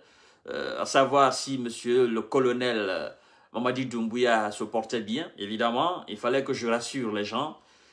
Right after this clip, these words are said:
Rassure les gens, euh, sur la vérité et non pas sur le mensonge.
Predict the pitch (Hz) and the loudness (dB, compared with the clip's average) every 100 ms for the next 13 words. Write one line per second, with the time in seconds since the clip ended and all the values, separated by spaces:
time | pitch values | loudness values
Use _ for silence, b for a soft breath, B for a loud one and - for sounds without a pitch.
0 | b b b _ 139 170 - 233 196 147 | b b b _ 4 4 4 4 6 6
1 | 139 147 170 214 214 - 120 127 185 170 | 6 6 6 4 -2 -4 0 2 6 6
2 | 151 147 147 139 208 143 120 143 214 208 | 6 6 0 2 4 4 2 2 2 4
3 | 220 - 139 120 123 127 180 127 104 | 4 4 0 0 0 -2 0 0 -4